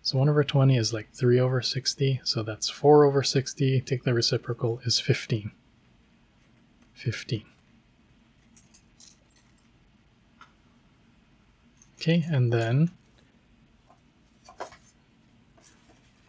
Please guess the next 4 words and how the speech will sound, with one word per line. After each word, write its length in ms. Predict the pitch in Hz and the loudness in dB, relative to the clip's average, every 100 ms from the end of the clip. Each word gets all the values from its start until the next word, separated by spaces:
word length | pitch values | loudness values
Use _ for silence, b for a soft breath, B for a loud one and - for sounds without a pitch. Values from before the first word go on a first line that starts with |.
| - _ _ _ - - - - - _ _ _ _ _ | -20 _ _ _ -20 -20 -20 -20 -20 _ _ _ _ _
take, 240 | - 113 - _ _ _ _ _ _ _ _ _ _ _ | -6 -4 -4 _ _ _ _ _ _ _ _ _ _ _
there's 320 | 123 107 - - | -4 -4 -6 -12
the 160 | - 107 _ _ | -12 -12 _ _
twelve 1160 | - - 143 139 143 143 143 143 139 135 - | -14 -10 -4 -2 0 0 0 -2 -2 -6 -12